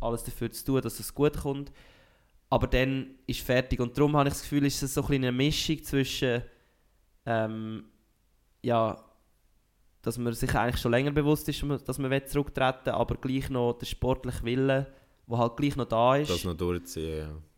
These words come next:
Speaker 1: Ja, ich glaube, es ist so ein bisschen das. Aber eigentlich,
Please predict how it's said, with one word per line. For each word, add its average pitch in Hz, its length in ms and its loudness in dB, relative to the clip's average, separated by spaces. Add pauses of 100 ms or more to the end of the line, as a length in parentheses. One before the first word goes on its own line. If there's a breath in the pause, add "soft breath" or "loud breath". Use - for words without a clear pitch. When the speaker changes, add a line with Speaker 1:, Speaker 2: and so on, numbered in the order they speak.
(540)
Speaker 1:
Ja, 107 340 -4
ich 127 160 -2
glaube, 139 220 6
es 135 100 -4
ist 135 180 -4
so 147 120 0
ein 131 40 -8
bisschen 131 160 -2
das. 113 360 2
Aber 110 240 -2
eigentlich, 170 540 0